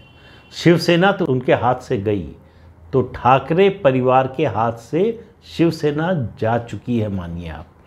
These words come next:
उसकी औपचारिक घोषणा होनी है। जैसे मैं कह रहा था कई दिन से, पिछले एक हफ्ते से, ये सरकार जा चुकी है, इसकी औपचारिक घोषणा होना बाकी है,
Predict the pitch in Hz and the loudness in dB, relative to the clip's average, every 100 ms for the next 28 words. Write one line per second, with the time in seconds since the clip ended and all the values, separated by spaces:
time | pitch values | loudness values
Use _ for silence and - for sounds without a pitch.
0 | - - - 147 - 196 165 143 143 147 | -20 -20 -4 -2 2 6 6 6 4 2
1 | 147 165 120 123 120 135 117 107 101 92 | 2 0 -2 -4 -4 -4 -4 -6 -8 -8
2 | 87 82 - _ - 127 131 143 147 143 | -10 -16 -20 _ -4 0 2 4 2 4
3 | 143 143 143 143 143 135 127 127 123 135 | 4 6 2 -2 -2 -2 0 -4 -4 -6
4 | 131 113 127 127 117 113 127 123 160 196 | -6 -8 -4 -2 -4 -4 -4 -2 -4 -4
5 | - - _ 127 147 143 123 131 139 139 | -8 -20 _ 4 4 4 0 4 4 4
6 | 113 139 139 107 139 127 131 165 165 - | 4 2 0 -6 -2 0 0 -2 -8 -14
7 | - - - 156 123 117 131 123 139 113 | -10 -8 -2 0 0 0 0 2 0 -2
8 | 113 131 131 117 113 101 95 - 131 156 | -2 -2 -2 -2 -2 -4 -6 -6 0 0
9 | 214 | 0